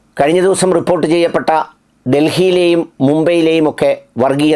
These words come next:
സംഘർഷങ്ങൾ. അത്തരം ഒരുപാട് വർഗീയ സംഘർഷങ്ങളുടെ വേദനയും ചരിത്രവും ഇന്ത്യക്കുണ്ട് എന്നുള്ളത് നമ്മൾ മറന്നുപോയിക്കൂടാ. ഡൽഹിയിലും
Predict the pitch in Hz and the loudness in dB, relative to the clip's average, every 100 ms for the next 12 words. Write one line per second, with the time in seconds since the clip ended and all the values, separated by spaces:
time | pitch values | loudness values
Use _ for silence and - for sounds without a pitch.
0 | 139 135 123 - 104 - _ _ _ _ | 0 -2 -2 -2 -4 -4 _ _ _ _
1 | - - - 190 185 165 185 190 185 160 | -6 -4 0 0 2 0 0 0 0 0
2 | 165 185 180 170 156 180 170 170 156 160 | 0 0 -2 -2 -2 0 0 0 0 0
3 | 170 180 180 165 151 135 - 143 104 _ | 0 0 0 0 -2 -2 -2 -2 -4 _
4 | _ _ - 139 151 175 170 165 180 170 | _ _ -4 0 0 0 0 0 0 2
5 | 165 160 160 156 151 151 147 156 147 - | 2 2 2 2 0 0 0 0 -2 -2
6 | 107 - - _ _ _ - 127 156 165 | -4 -6 -12 _ _ _ -4 0 2 0
7 | 180 180 180 | 0 0 0